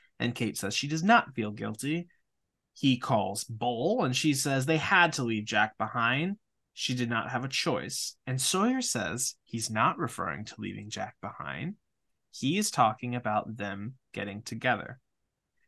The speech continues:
He says that he knows she did it because she thought he was a dead man. And he tells her not to beat herself up because they left Jack behind. She says she's not, and he says, "Of course not." And now that they got that out of the way,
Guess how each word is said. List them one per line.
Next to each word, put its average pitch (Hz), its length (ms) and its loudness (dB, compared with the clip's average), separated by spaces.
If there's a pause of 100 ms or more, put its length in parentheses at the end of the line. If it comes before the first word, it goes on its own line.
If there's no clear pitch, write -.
(140)
He 113 180 -6
says 107 300 -2
that 107 160 -4 (880)
he 120 180 0
knows 123 340 4
she 175 200 2
did 131 200 2
it 127 200 2 (320)
because 107 460 -6 (160)
she - 220 -8
thought 104 280 4
he 113 120 -6
was 107 140 -4
a 110 40 -4
dead 104 280 -8
man. 69 320 -12 (640)
And 113 80 -6
he 107 60 -4
tells 104 320 -2
her 104 100 -6
not 104 340 -2
to 147 80 -6
beat 151 160 0
herself 147 400 2
up 107 220 2
because 107 280 -6
they 107 120 -4
left 104 300 -6
Jack - 260 -6
behind. 90 480 -8 (1040)
She - 160 -6
says 107 220 -2
she's 110 240 -4
not, 165 380 6 (580)
and 170 80 0
he 170 80 4
says, 185 300 2
"Of 208 100 2
course 190 400 4
not." 147 300 4 (280)
And 117 160 -4
now 123 160 4
that 156 140 0
they 170 100 2
got 143 300 2
that 123 180 2
out 117 120 2
of 120 60 -2
the 123 100 0
way, 107 400 0